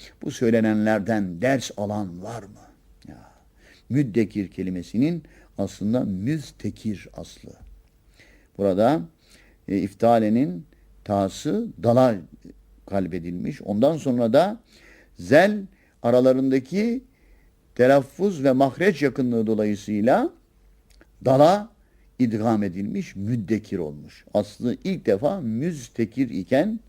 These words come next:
sonra iftalenin t'si dal olunca müzte-, müzdekir olmuş. Ama yine telaffuz zorluğundan dolayı müddekir haline gelmiş. Müddekir yani artık düşünen,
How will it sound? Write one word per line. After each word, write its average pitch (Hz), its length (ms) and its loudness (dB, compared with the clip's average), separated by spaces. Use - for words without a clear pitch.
sonra 139 400 0
iftalenin 117 640 2
t'si 98 640 -2
dal 170 180 6
olunca 123 420 0
müzte-, 139 600 0
müzdekir 120 640 0
olmuş. 123 440 -2
Ama 147 220 4
yine 180 260 2
telaffuz 123 500 2
zorluğundan 107 500 0
dolayı 135 340 0
müddekir 110 720 0
haline 85 340 -10
gelmiş. 80 400 -14
Müddekir 110 640 -4
yani 107 480 0
artık 123 540 0
düşünen, 156 800 2